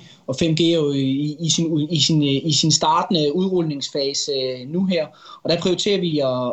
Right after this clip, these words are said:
at, at være til stede i U C og, og Telmore, øh, hvor, hvor Easy har nogle andre fokusområder. Så det er også, øh, et af de områder, hvor vi ligesom deler pladen lidt, øh, op.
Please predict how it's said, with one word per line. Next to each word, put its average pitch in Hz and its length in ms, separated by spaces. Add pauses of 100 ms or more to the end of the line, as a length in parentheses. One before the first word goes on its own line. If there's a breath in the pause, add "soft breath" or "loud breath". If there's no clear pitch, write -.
(140)
at, 127 320
at 127 120
være 131 380
til 139 160
stede 165 340
i 160 180
U 175 60
C 175 440
og, 127 400
og 127 80
Telmore, 160 480 (340 loud breath)
øh, 139 480
hvor, 135 380
hvor 131 220
Easy 175 220
har 151 200
nogle 151 160
andre 135 520
fokusområder. 127 600
Så 139 120
det 160 60
er 165 60
også, 190 220
øh, 185 60 (380)
et 180 140
af 190 120
de 180 80
områder, 156 420
hvor 143 140
vi 143 60
ligesom 170 300 (420 soft breath)
deler 151 460
pladen 156 280
lidt, 160 260
øh, 131 240
op. 165 160